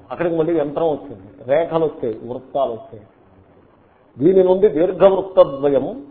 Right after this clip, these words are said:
పరం అనబడు శ్రీమండలము, అపరం అని చెప్పబడుటకు కారణం ఏర్పడింది. ఏమన్నా అసలు ఒక్క మాట అర్థం అవుతుందండి?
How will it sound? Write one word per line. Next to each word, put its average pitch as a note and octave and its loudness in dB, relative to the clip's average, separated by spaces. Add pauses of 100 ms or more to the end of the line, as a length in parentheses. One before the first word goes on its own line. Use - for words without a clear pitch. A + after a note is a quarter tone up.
(400)
పరం F#3+ 6
అనబడు F#3+ 2
శ్రీమండలము, F3 2 (1300)
అపరం G3+ 4
అని F#3 2
చెప్పబడుటకు D#3+ -2 (100)
కారణం D3+ 2
ఏర్పడింది. A2+ -6 (760)
ఏమన్నా A#2 -12
అసలు C#3+ -16 (1500)
ఒక్క - -14
మాట A#2 -8
అర్థం E3+ -8
అవుతుందండి? E3+ -10